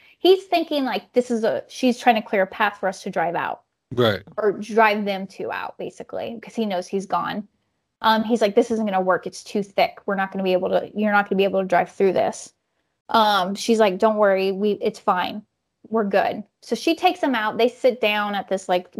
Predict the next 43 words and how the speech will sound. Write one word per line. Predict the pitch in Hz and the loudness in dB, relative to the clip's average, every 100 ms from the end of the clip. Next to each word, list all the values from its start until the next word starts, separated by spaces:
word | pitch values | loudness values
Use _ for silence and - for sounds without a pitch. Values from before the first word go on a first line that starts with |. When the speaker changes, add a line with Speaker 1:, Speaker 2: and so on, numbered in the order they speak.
| - | 0
Speaker 1:
overturned | 233 214 214 214 202 | 2 4 2 -2 0
wheelbarrow. | 190 190 180 185 185 | 0 0 -2 -2 -2
And, | 185 180 | -2 0
and | 233 | 2
then | 226 220 208 | 2 2 -2
he's | 214 247 226 | -2 -2 0
like, | 202 220 | 0 0
well, | 208 - | 0 0
he | 240 | 4
gives | 247 240 | 6 6
her, | 247 | 6
her | 240 196 185 | 4 -2 -6
his | - 208 | -6 -4
gun. | - 180 214 277 - | 0 0 0 -4 0
Um, | 220 214 208 | 2 4 2
he | 208 208 | 0 0
wants | 214 202 | 0 -2
her | 190 | -2
to | 185 | -4
kill | - - | -6 -6
her, | - | -2
like | 180 180 | -2 -2
in | 180 | -4
the | 185 | -4
movie, | 190 185 - 220 | -4 -4 -6 -4
kill | - 190 | 0 0
him. | 175 190 - | 0 -6 2
Um, | 247 226 196 | 4 4 0
so | - 277 240 | 2 4 6
she's | 226 - 254 247 | 4 0 0 2
like, | 233 - | 0 0
she | - | -2
takes | 226 233 - | 0 0 4
the | |
weapon, | 233 202 202 202 202 | 6 4 4 -2 -2
and | - 208 | -4 -4
then | 214 | -2
he's | 220 208 | -2 0
like, | 196 190 185 185 | 2 2 2 -2
"What | 202 233 233 | -2 0 2
did | 233 196 185 | 2 0 0
we | 185 | -4
do?" | 180 - 214 | -4 -6 -10